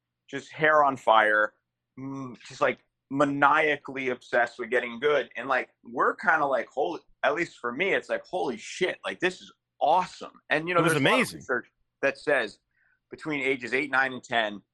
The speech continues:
Speaker 1: you are your formative fandom years. And that was the years, they were two seed, two seed, one seed, bounced in the second round one year. They got upset by Joe Smith's Maryland team.
Speaker 2: Maryland
Speaker 1: And then,
Speaker 2: team,
Speaker 1: and
Speaker 2: yep.
Speaker 1: then they went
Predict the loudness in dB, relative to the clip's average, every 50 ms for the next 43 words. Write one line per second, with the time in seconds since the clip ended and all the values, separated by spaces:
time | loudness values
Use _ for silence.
0 | _ _ _ _ _ _ _ _ _ _ _ _ _ _ _ _ -8 -4 -2 -2
1 | -2 _ 2 4 4 4 4 2 2 2 2 2 2 2 0 -2 -2 -4 -2 0
2 | 0 0 0 -2 -6 -6 -4 0 0 0 0 0 -4 -16 -20 _ _ _ _ -8
3 | -4 2 2 4 4 2 0 -2 -6 -6 -6 -4 -4 -4 -4 -4 -4 -4 -2 -2
4 | -2 -2 -4 -6 -6 -4 -2 -2 -2 -2 -4 -6 -8 -8 -8 -8 -8 -8 -6 -4
5 | -4 -4 -4 -8 _ _ _ _ _ _ _ _ _ -10 -6 -6 -6 -6 -6 -6
6 | -4 -4 -4 -4 -2 2 2 2 2 0 -6 -8 -8 -6 -4 -4 -6 -6 -10 _
7 | _ _ _ _ _ _ _ _ _ _ 2 4 4 4 2 0 -6 -14 -10 -4
8 | -2 0 0 -2 -2 -6 _ _ _ -6 0 0 0 0 0 0 2 4 4 4
9 | 2 0 -2 -4 -4 -4 -2 -2 0 0 0 2 2 0 0 0 -4 -2 0 0
10 | 0 0 -2 -6 -6 -4 -6 -8 -8 -8 -6 -8 -8 -6 0 2 4 4 4 2
11 | 0 -4 -6 -4 -4 -2 -2 -4 -6 -6 -2 0 0 0 0 2 0 2 4 4
12 | 2 4 4 2 4 4 4 4 4